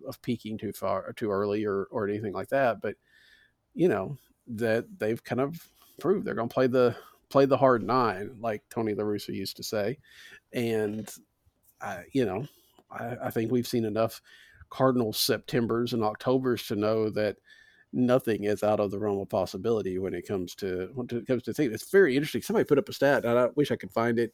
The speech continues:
or looked it up before we did the show, but basically, you know, the September record for the, the Cardinals of, of, for anybody over the last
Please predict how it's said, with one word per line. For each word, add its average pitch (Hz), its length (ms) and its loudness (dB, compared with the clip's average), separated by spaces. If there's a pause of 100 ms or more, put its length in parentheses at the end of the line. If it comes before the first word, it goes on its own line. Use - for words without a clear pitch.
or 107 220 -4 (160)
looked 127 220 -4
it 113 80 -2
up 107 80 -2
before 117 240 -10
we 110 80 -4
did 110 120 -8
the 104 80 -14
show, 117 360 0
but 104 160 -4 (500)
basically, 123 480 4
you 110 140 2
know, 107 200 0 (240)
the 127 220 0
September 127 640 2
record 107 380 0
for 113 100 -4
the, 101 160 -4 (280)
the 110 80 -4
Cardinals 104 420 -2
of, 104 140 -6 (220)
of, 117 320 -2
for 156 160 2
anybody 113 480 6
over 101 140 -2
the 98 80 0
last 110 280 0